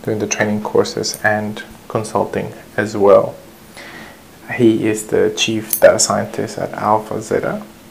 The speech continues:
uh, which is a global analytics consulting company in over twenty-five countries.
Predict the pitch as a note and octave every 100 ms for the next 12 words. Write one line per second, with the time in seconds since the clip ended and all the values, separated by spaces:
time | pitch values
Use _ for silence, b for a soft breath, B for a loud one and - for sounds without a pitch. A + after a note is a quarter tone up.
0 | - - - B B B B - A2 G#2
1 | G#2+ G#2+ G#2+ G2+ G2 G#2 G#2+ G2+ G2+ G#2
2 | A2+ - - A2 - F#2+ - A2+ - B2
3 | A#2+ B2 C3 - - - - - B2 A#2
4 | A2 G#2+ - A2 A2 - F#2+ - A#2 -
5 | D#3+ F3 -